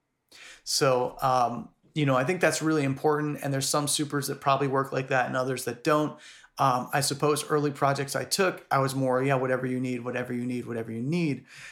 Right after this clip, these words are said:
But what happens when you do that is when you,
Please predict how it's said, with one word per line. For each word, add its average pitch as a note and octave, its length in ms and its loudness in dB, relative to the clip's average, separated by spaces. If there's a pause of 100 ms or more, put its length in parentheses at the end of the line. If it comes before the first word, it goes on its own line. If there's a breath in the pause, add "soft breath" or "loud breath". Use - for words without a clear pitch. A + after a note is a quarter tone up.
(140 loud breath)
But C3+ 160 4
what C3+ 120 2
happens D#3 400 2
when C#3 140 0
you C3 100 0
do E3 220 0
that C3+ 340 2
is C3 340 -2
when C#3 180 0
you, C3+ 220 -2